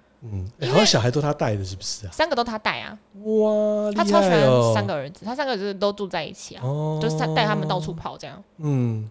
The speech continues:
Speaker 2: 对，然后延伸下去嘛，那前夫竟然离婚，那前夫现在女朋友是谁？王菲啊。
Speaker 1: 他们不是两个都撤了？现在？
Speaker 2: 其实没有欸，就是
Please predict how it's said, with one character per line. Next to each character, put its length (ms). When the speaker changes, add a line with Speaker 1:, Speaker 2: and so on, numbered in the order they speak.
Speaker 2:
对， 260
然 160
后 220
延 260
伸 160
下 220
去 180
嘛， 280
那 260
前 180
夫 160
竟 140
然 220
离 120
婚， 160
那 80
前 200
夫 40
现 120
在 40
女 80
朋 120
友 100
是 0
谁？ 300
王 180
菲 240
啊。 180
Speaker 1:
他 80
们 100
不 80
是 120
两 100
个 80
都 80
撤 180
了？ 160
现 160
在？ 220
Speaker 2:
其 140
实 80
没 160
有 140
欸， 280
就 120
是 80